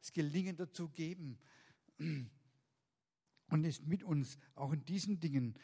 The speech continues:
wo wir vielleicht manchmal auch im, als in der Gemeinde, in unseren Diensten, im Beruf, in unserer Verantwortung, wo auch immer herausgefordert sind.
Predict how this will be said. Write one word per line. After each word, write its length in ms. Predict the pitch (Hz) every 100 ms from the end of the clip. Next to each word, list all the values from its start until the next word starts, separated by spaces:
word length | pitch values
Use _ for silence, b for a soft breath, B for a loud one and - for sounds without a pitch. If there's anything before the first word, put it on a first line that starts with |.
| B -
wo 100 | 147
wir 100 | 156
vielleicht 200 | 151 170
manchmal 360 | 165 143 165
auch 180 | 160 147
im, 180 | 151 131 B B B
als 320 | - 151 - -
in 160 | 175
der 100 | 147
Gemeinde, 480 | 135 143 131 196 208
in 60 | 190
unseren 300 | 156 165 147
Diensten, 420 | 202 277 - 175
im 140 | 151
Beruf, 480 | 135 135 160 233 185
in 80 | 170
unserer 200 | 160 165
Verantwortung, 720 | 190 156 208 185 185 175 156
wo 120 | 160
auch 160 | 190 180
immer 280 | 185 190 160 B B
herausgefordert 880 | 165 170 180 190 - 185 160 160 156
sind. 220 | 156 120